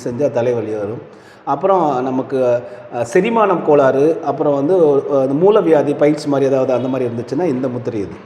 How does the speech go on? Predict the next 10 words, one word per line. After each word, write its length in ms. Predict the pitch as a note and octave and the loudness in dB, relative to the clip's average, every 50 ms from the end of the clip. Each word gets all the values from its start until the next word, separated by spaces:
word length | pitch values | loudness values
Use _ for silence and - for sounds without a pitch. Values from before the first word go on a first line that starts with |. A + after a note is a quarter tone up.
| - - - - - - - - - - | -20 -20 -20 -20 -20 -20 -20 -20 -20 -20
So, 200 | - - D3 C3 C3 - | -10 -6 -6 -6 -4 -4
இது 220 | D3 D3+ D#3+ D#3+ D3 | -2 0 2 2 2
ஒரு 120 | B2+ C3 | 2 0
முத்திரை. 360 | B2 B2 A#2 - B2 A2+ G#2+ - | -2 -4 -4 -4 -4 -4 -4 -4
அப்ப 220 | - - - - G3 | -6 -6 -2 -2 -2
நீங்க 160 | F3+ D#3 D#3 | 0 0 0
என்னென்ன 280 | E3 F#3+ A3 A3+ A3 F#3+ | 0 -2 -2 0 0 0
வந்து 200 | E3+ D#3 D#3+ D#3+ | 0 0 -2 -2
பார்த்தீங்கன்னா, 380 | D#3 C#3 C#3 C3+ D#3 F#3+ A#3 - - - - - - - | -2 -4 -4 -2 -4 -4 -4 -6 -12 -16 -18 -20 -12 -4
இப்போ 360 | E3+ D#3 D3+ - G3+ B3 C#4 | -4 -4 0 2 2 2 2